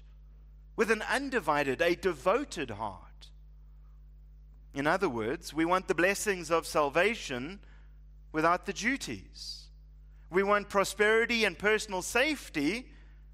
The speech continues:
whilst we continue to do our own thing. David knew his heart, how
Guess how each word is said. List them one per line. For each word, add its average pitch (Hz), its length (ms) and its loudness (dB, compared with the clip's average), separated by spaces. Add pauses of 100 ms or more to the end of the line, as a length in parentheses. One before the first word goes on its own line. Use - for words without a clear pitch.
(500)
whilst 180 260 -2
we 190 100 -4
continue 180 460 -8
to 156 160 -16
do 156 160 -2
our 151 220 2
own 143 160 -6
thing. 165 360 -6 (1160)
David 220 340 -6
knew 170 240 -4
his 180 240 -8
heart, 101 340 -10
how 175 220 0